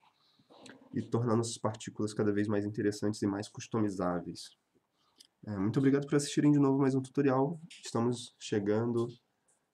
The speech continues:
perto do fim. Não, estamos na metade. Na metade do, da visualização de efeitos especiais das partículas.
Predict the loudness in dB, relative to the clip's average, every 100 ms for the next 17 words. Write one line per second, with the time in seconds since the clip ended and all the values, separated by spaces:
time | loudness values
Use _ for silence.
0 | -4 -4 -4 -6 -8 -4 -2 0 -4 -4
1 | -2 -2 -4 -4 -4 -2 -4 -4 -6 -8
2 | -8 -12 -6 -4 -2 -2 -2 0 2 2
3 | 2 2 2 0 0 -2 -2 -2 0 -2
4 | -4 -6 _ _ _ _ -20 -12 -4 -2
5 | -2 -4 -4 -2 -2 0 -2 -2 -4 -4
6 | -10 -10 -12 -12 -10 -8 -8 -10